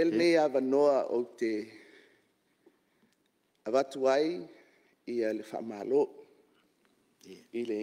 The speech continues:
nai tū o le mauta. E tūsa ai ma le finauina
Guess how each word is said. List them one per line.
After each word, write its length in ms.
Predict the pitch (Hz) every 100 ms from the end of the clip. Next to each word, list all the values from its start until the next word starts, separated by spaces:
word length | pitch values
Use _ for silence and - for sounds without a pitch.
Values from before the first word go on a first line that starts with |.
| 101
nai 380 | 113 131 131 127 -
tū 160 | 143 139
o 60 | 117
le 80 | 110
mauta. 400 | 139 147 - - _ _ _ _ _ _ _ _ _ _ _ _ _ _
E 120 | -
tūsa 320 | - 151 143 143 147
ai 160 | 156
ma 160 | 151 127
le 160 | 117 113 104 - - _ _ _ _ _
finauina 720 | - 151 139 135 151 165 156